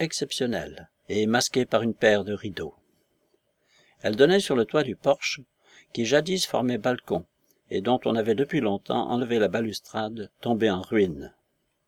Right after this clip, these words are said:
À cette fenêtre, qui l'ouvrait toute grande, mais derrière laquelle, grâce aux rideaux, il se maintenait dans une obscurité relative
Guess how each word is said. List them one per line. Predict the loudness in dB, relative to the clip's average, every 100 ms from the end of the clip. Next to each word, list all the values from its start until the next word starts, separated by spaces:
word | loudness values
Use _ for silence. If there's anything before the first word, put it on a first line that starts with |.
| _
À | -4
cette | 0 -2
fenêtre, | 0 0 0 -2 -10 -12 -12
qui | -4
l'ouvrait | -2 -2 2 2
toute | 2 -2 -4
grande, | -6 -2 -2 -2 -8 -14 _ _ _ _ -2
mais | 2
derrière | 4 4 4
laquelle, | 4 2 6 6 6 -2
grâce | 2 4 4 0
aux | -4
rideaux, | -6 -4 -2 -2 -8 _ _ _
il | -6
se | 0
maintenait | 2 2 2 4 4
dans | 4
une | 0 0
obscurité | 0 -4 -8 -8 -2 0
relative | 2 2 0 -2 -2 -2 -6